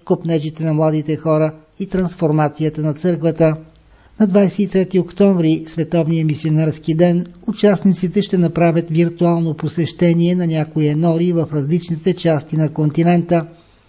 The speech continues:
На двайсет и шести октомври те ще се отправят на поклонничество в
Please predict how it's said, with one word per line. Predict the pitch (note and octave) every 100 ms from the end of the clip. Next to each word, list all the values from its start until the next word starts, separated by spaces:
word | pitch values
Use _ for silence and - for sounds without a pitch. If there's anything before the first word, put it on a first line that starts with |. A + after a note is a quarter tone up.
| _
На | F#3
двайсет | F3 F#3+ F3+ F#3+
и |
шести | - F#3+ E3+ G3
октомври | F3+ - G3+ F3+ D3+ D3 -
те | D#3+
ще | D#3 D3
се | E3+
отправят | E3 F3 E3 E3 E3
на |
поклонничество | D#3+ D#3+ F3 F3 E3+ E3+ D#3+ - E3
в | D3+